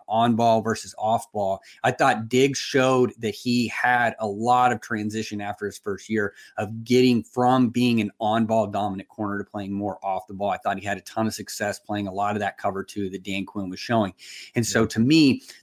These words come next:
Speaker 1: thou-, those are the things that you really lean into when you are starting to have that conversation with these players. It's like, "Look, I'm trying to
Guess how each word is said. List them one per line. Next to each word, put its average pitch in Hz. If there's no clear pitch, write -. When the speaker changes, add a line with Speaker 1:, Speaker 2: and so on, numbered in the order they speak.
Speaker 1:
thou-, 143
those 147
are 139
the 120
things 117
that 107
you 104
really 104
lean 98
into 120
when 95
you 101
are 104
starting 117
to 90
have 113
that 104
conversation 101
with 98
these 90
players. 104
It's -
like, 95
"Look, 107
I'm 127
trying 120
to 92